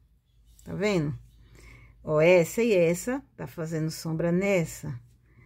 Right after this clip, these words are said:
Tô colocando assim pra vocês entenderem. Você vai, bota e puxa pra cá. Não pra cá, pra cá.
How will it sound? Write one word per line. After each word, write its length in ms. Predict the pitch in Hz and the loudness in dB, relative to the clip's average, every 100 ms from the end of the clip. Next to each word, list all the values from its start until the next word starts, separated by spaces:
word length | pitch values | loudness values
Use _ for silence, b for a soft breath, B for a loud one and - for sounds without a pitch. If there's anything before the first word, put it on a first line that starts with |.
| b b b _ | b b b _
Tô 160 | 233 | 2
colocando 380 | 233 202 185 175 | 6 4 4 0
assim 220 | 170 185 | -2 -4
pra 120 | 175 | -4
vocês 440 | 170 175 - 165 165 | -2 -2 -2 -4 -2
entenderem. 540 | 175 220 269 202 139 | -2 -2 0 0 -2
Você 300 | 156 175 214 | -2 2 2
vai, 300 | 180 170 185 | 4 4 2
bota 440 | 196 175 185 - - | 4 6 6 4 -2
e 60 | 381 | -2
puxa 460 | 381 - 185 170 180 | -2 -4 -4 -2 -4
pra 180 | - | -6
cá. 160 | 151 - | -8 -6
Não 220 | 156 214 | -4 -4
pra 180 | 339 311 | -2 -4
cá, 240 | - 117 | -4 -10
pra 220 | - - 180 | -10 -6 -6
cá. 260 | - 160 | -6 -12